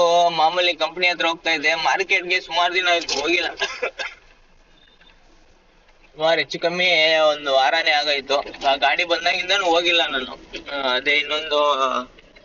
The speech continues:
ಟ್ವೆಂಟಿ ಫಾರ್ಟಿ ನೈನ್ ತಗೊಂಡ್ನಲ್ಲ, ಆ ಗಾಡಿ ಬಂದಾಗಿಂದ ನಾನು ಹೋಗಿಲ್ಲ. ಯಾಕೆ ಹಿಂಗ್ ಆಗ್ತೈತೆ?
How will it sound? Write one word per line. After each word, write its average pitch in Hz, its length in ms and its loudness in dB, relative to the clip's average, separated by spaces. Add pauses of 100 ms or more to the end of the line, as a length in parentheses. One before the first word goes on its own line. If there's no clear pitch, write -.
(1160)
ಟ್ವೆಂಟಿ 156 240 -4
ಫಾರ್ಟಿ 160 260 0
ನೈನ್ 151 240 -2
ತಗೊಂಡ್ನಲ್ಲ, 143 420 2
ಆ 143 280 4
ಗಾಡಿ 131 300 0
ಬಂದಾಗಿಂದ 160 720 -2
ನಾನು 156 240 0
ಹೋಗಿಲ್ಲ. 156 400 0 (1120)
ಯಾಕೆ 165 240 -8
ಹಿಂಗ್ 143 140 -6
ಆಗ್ತೈತೆ? 131 420 -10